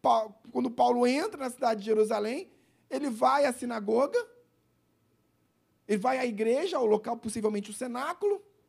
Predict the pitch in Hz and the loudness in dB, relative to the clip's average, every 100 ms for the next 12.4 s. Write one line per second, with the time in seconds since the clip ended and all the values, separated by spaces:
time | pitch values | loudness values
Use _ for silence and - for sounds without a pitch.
0 | _ _ _ - 214 208 202 185 180 185 | _ _ _ -6 0 0 0 -2 -4 -6
1 | 185 208 262 240 196 185 208 254 330 392 | -4 -2 -2 -4 -4 -2 -2 -2 -6 -12
2 | - _ _ _ _ _ _ - 311 294 | -16 _ _ _ _ _ _ 2 4 4
3 | 262 330 370 302 311 370 277 294 294 - | 2 -4 -6 -6 -6 -6 -6 -6 -6 -2
4 | 294 262 254 180 - _ _ _ _ _ | -2 0 -2 -6 -8 _ _ _ _ _
5 | _ _ _ _ _ _ _ _ _ _ | _ _ _ _ _ _ _ _ _ _
6 | - - 349 349 349 277 254 233 220 220 | -20 -2 -2 -2 -2 -2 -2 -4 0 0
7 | 202 220 226 - 311 349 339 403 294 330 | 2 0 0 0 0 -2 0 0 0 -2
8 | 339 165 - _ _ _ _ _ _ _ | -2 -4 -6 _ _ _ _ _ _ _
9 | _ _ _ _ _ _ - - 233 240 | _ _ _ _ _ _ -20 -14 -8 -2
10 | 196 196 190 247 294 226 247 294 190 135 | 2 2 2 0 2 4 6 6 6 -2
11 | 131 156 151 160 202 - 180 190 214 220 | -8 -8 -4 -4 -4 -12 -6 -4 -2 -4
12 | 185 202 196 139 | -6 -8 -8 -10